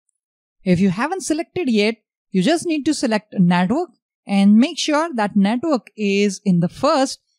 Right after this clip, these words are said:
in that boot order. Once you made those changes, you need to click on OK button.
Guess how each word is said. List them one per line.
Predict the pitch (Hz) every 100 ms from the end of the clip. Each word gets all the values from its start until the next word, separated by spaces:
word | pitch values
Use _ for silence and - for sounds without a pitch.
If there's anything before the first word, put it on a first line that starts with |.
| _ -
in | 175 175
that | 269 -
boot | 202 180 160 170 147
order. | 131 120 113 _ _ _ _ _ _ _ _ _
Once | 185 262 330
you | 392 339
made | 277 202
those | 226 220
changes, | - 208 214 349 - - _
you | 202
need | 226 311
to | 311
click | 220 196
on | - 185 233 339 _
OK | 180 -
button. | 147 131 -